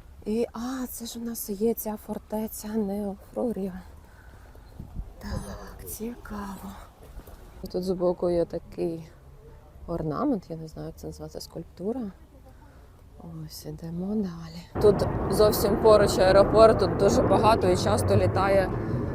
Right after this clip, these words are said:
літачків. Це мури цієї венеціанської фортеці шістнадцятого століття. Цікавий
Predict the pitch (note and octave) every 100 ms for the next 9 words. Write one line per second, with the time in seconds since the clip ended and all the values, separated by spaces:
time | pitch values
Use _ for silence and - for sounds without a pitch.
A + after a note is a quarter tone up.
0 | - - A3+ A#3+ A#3+ - G#3+ G3+ - -
1 | - - - - - - - - - -
2 | - A3+ A#3+ A#3 G#3+ F#3+ G3+ G#3+ G#3+ A#3
3 | B3 D#4 D#4+ - G#3+ - G3 G#3+ A3+ A#3
4 | G#3 G3+ - G3 G3+ A3 - G3+ G3+ F#3+
5 | - - F#3+ F#3 F#3 - C4+ D#4 G4 -
6 | - - - - - - G3+ - G3 G3
7 | G3+ G#3 G#3+ A3 - G#3+ G#3 - - G#3
8 | G#3+ B3 - - - G3 F#3 - - -
9 | - - - - - - - - - -
10 | - - - - - B3+ - C4+ C4 D4+